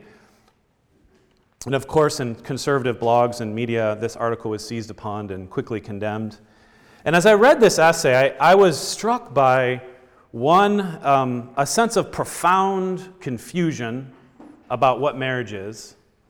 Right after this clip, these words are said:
and with a deep sadness as well, um, for the people in the, in the, in, you know, wrestling with this in their lives.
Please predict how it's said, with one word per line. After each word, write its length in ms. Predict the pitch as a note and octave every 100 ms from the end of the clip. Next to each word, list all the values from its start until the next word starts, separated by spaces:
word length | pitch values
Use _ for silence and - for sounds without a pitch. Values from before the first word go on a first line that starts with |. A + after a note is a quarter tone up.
| _ _ _ _ _ _
and 380 | E3 F#3+ F#3+ E3+
with 180 | E3+ E3
a 40 |
deep 260 | C#3 G#3+ G#3+
sadness 680 | - E3 F3+ E3 C3 A2 -
as 140 | A#2+
well, 520 | A#2+ C3+ A#2+ F#2+ A2+ - _ _ _ _ _ _ _ _ _ _ -
um, 520 | A#2+ B2 A#2+ A#2 A#2 - _ _ -
for 220 | - E3
the 100 | D3
people 340 | - F3+ D3+ C#3
in 220 | E3+ C3
the, 240 | A2+ -
in 140 | C#3+ C3
the, 160 | G2+
in, 440 | B2 B2 A2+ G2+ - _ _ -
you 140 | B2+
know, 80 | A#2
wrestling 540 | A2 C3+ - C#3+ A#2+
with 180 | A2+ A2
this 220 | A#2 -
in 100 | A#2
their 160 | A2 A2+
lives. 600 | B2+ C#3 C3+ A#2 -